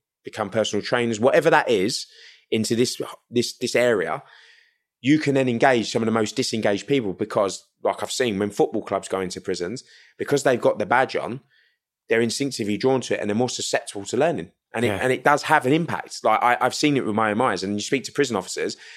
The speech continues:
Speaker 1: the difference between you going into a classroom and being, again, people that have had horrifically bad experiences, the education system, you lock them up in a classroom and say, "You need to learn about William Shakespeare." That's not going to happen.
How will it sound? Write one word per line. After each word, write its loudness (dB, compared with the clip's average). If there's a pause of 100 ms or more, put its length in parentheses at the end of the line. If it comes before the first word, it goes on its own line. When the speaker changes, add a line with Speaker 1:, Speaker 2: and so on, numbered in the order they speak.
(440)
Speaker 1:
the -6
difference 2
between 0 (180)
you 0
going 4
into -2
a -4
classroom 2
and -6 (140)
being, -2 (100)
again, 0
people 0
that 4
have -
had 0
horrifically -2
bad 4
experiences, -4
the 0
education -2
system, -4 (400)
you -2
lock 4
them -2
up -4
in 2
a 0
classroom 2
and -4
say, 0 (180)
"You 2
need 4
to 0
learn 2
about 0
William 0
Shakespeare." -4 (320)
That's 0
not 2
going 2
to -6
happen. -4